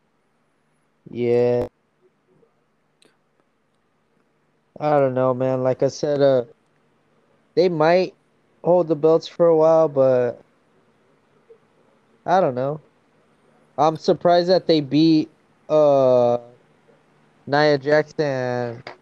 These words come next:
Shayna Baszler again. This is, like, what, third, fourth time they beat 'em?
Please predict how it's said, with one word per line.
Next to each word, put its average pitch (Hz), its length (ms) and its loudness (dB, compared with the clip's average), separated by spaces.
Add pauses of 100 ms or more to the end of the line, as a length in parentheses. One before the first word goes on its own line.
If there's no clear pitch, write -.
(160)
Shayna 151 360 -2
Baszler 135 520 0
again. 143 500 -2 (100)
This 139 220 -12
is, 151 100 -6
like, 143 200 0
what, 139 240 2 (140)
third, 156 340 2 (100)
fourth 165 300 0
time 170 180 0
they 165 120 -2
beat 151 220 -4
'em? 208 140 -8